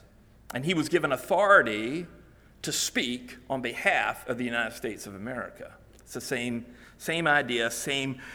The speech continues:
concept. Uh, what I want you to understand is that apostles never spoke for themselves.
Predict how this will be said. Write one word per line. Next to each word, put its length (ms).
concept. 720
Uh, 60
what 160
I 60
want 340
you 80
to 80
understand 540
is 140
that 140
apostles 760
never 360
spoke 340
for 160
themselves. 1040